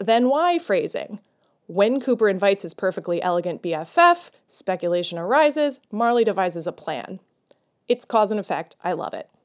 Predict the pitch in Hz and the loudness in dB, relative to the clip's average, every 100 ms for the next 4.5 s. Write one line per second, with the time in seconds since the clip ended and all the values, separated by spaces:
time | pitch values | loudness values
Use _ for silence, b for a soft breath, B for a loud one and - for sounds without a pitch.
0 | _ 277 294 330 370 392 392 359 294 214 | _ 4 6 6 4 2 4 4 4 2
1 | 208 - 180 - 110 - 214 233 220 233 | -2 -4 -14 -12 -10 -6 0 0 2 2
2 | 254 440 - 202 180 - - - 226 247 | 2 0 0 0 0 -4 -10 -2 0 2
3 | 370 - 302 220 - - 262 294 - - | 0 0 0 0 -2 -4 0 0 0 -4
4 | - 180 - - - | -2 -2 -2 -4 -6